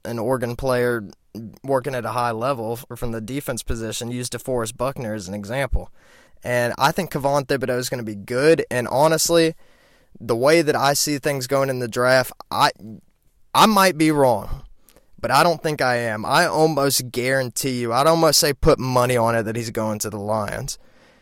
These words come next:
And I'll get into more of why I think that once we mention his counterpart,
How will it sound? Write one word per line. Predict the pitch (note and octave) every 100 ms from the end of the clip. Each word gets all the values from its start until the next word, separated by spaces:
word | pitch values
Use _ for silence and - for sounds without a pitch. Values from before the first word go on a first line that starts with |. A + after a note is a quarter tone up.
| _ -
And | C3
I'll | C3+ D#3
get | D#3+ D3+
into | C#3+ C#3+
more | B2+ B2 B2+ A2+
of | A2+
why | A2 A2 A2+ A2+
I | G#2+
think | - A2 G2+ A2+
that | G2+ F#2+
once | G2+ A2+ -
we | A2+
mention | A2 A2+ A2 A#2
his | G#2+ A2+ -
counterpart, | - B2+ B2+ G#2 - G2 F#2+